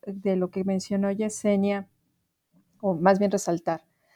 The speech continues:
eh, de, del papel que tiene hoy en día las redes sociales y estos espacios que se vuelven o se convierten,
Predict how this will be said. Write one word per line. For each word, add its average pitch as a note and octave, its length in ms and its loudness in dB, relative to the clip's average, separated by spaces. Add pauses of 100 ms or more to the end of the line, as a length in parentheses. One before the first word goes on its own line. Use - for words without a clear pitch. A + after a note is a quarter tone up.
(380)
eh, F#3+ 500 0
de, G#3 400 2
del G3 300 2
papel A#3 420 4
que C4 120 2
tiene C4 280 4
hoy B3+ 160 4
en G#3+ 140 0
día A3 220 4
las G3 200 4
redes G#3+ 320 -2
sociales G3 680 0
y F#3+ 40 -6
estos G3+ 320 -8
espacios G3 880 2 (400)
que A3 360 2
se - 260 0
vuelven G3+ 680 2
o F3 80 0
se - 220 -8
convierten, G3+ 880 2